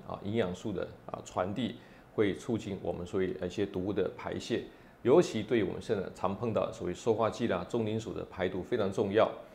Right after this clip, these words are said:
啊，我们喝水，好，比如我们排汗之后、运动完之后，汗一流之后呢，这些所谓毒物会带出去，再随时补充水上来，对我身体来讲是非常好。还有我们喝水之后呢，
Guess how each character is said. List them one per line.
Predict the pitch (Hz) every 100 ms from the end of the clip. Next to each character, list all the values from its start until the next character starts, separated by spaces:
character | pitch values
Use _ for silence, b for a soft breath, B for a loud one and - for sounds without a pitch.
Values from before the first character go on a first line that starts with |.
| B -
啊， | 98
我 | 95
们 | 107
喝 | - 143
水， | 143 101 - -
好， | 92
比 | -
如 | 117
我 | 92
们 | 98 101
排 | - 92 92 -
汗 | 123 117
之 | 98 110
后、 | 107
运 | 135 123
动 | 98
完 | 90 92
之 | 113
后， | 110 95 B B B
汗 | - 147 127
一 | 123
流 | 101 92
之 | 101
后 | 107 110
呢， | 92
这 | - 98
些 | 101
所 | - 90
谓 | 92
毒 | - 95
物 |
会 | 101
带 | 98 95
出 | 90
去， | 80 95 - B B
再 | - 110
随 | - 107
时 | 120
补 | 123
充 | - 110
水 | - 87
上 | - 90
来， | - - -
对 | 120 92
我 |
身 | 87 113
体 | 101
来 | 85 82
讲 | - -
是 | -
非 |
常 | 101 92
好。 | - - B B B B -
还 | 127
有 | 143 -
我 | 101
们 | 113
喝 | 156 151
水 | -
之 | 82 120
后 | 131 123
呢， | 110